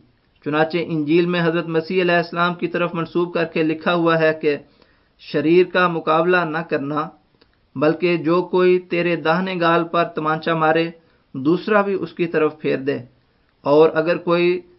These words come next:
تجھ پر نالش کر کے تیرا کرتا لینا چاہے تو چوگا بھی اسے لے لینے دے، اور جو کوئی تجھے ایک کوس بیگار میں لے جائے، اس کے ساتھ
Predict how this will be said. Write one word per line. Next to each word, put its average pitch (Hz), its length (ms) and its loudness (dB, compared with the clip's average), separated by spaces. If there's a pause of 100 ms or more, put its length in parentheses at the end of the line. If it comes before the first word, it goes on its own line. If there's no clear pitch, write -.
(100)
تجھ 170 220 -2
پر 175 160 2
نالش 160 380 2
کر 170 220 -4
کے 180 200 -2
تیرا 170 260 0
کرتا 175 400 -2
لینا 175 300 0
چاہے 170 340 0 (460)
تو 156 100 4 (120)
چوگا 185 280 2
بھی 180 260 0
اسے 165 280 -2
لے 151 200 2
لینے 156 300 -2
دے، 139 180 -2 (480)
اور 139 160 2 (100)
جو 156 200 8
کوئی 170 280 2
تجھے 170 340 0 (320)
ایک 180 380 0
کوس 180 320 0
بیگار 151 460 4 (100)
میں 165 160 -4
لے 156 180 2
جائے، 151 280 2 (480)
اس 156 140 -2
کے 175 160 -2
ساتھ 147 420 0